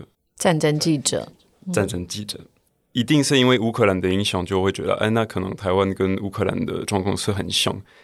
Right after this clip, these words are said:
Speaker 2: 可是他们会来这边，我发现他们会有一点失望的感觉，<laughs> 就是他们会想要拍很夸张的事情。
Speaker 1: 像是什么？
Speaker 2: 例如有一些人，这个不是我，是另外一个法国记者，有一个，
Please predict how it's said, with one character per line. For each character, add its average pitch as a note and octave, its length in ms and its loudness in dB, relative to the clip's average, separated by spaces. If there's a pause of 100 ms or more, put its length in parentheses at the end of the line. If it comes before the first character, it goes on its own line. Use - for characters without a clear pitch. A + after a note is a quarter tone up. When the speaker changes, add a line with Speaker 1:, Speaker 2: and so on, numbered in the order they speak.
(140)
Speaker 2:
可 F#2+ 60 -4
是 C3+ 220 2
他 C3+ 140 0
们 G#2 160 4
会 A2 140 6
来 F#2 160 4
这 F#2+ 160 -2
边， G2 360 2
我 G2 160 0
发 F#2+ 200 2
现 G#2 200 0
他 A2 100 0
们 F#2+ 120 2
会 G2 200 2
有 F#2 80 -2
一 - 60 -2
点 G2 220 -2 (400)
失 - 240 0
望 G2 260 2
的 F#2+ 120 -8
感 A2 180 0 (180)
觉， - 160 -4 (300)
<laughs> - 260 -20
就 A#2 140 -4
是 B2 100 4
他 C3 140 2
们 G#2 140 4
会 A2 120 4
想 G2+ 200 0
要 F2+ 40 2
拍 G2 240 2
很 F#2+ 140 -4
夸 F#2 180 0
张 F2+ 200 0
的 E2+ 80 -6
事 - 160 -6
情。 - 280 -10 (220)
Speaker 1:
像 F#3 180 2
是 E3+ 140 2
什 D#3+ 80 -2
么？ B2 80 4
Speaker 2:
例 B2+ 60 6
如 G2 240 2
有 F#2+ 120 4
一 F#2+ 80 2
些 G2+ 220 2
人， F#2+ 260 0 (140)
这 C#3 100 2
个 C3 60 4
不 G2 140 -2
是 A2 120 0
我， F#2+ 220 2
是 - 180 2
另 G#2+ 200 4
外 G2 100 4
一 - 20 0
个 - 120 -4
法 F#2 180 0
国 G2+ 140 -10
记 G2+ 160 -10
者， - 140 -10
有 G2+ 140 -4
一 G2 60 -4
个， - 380 -8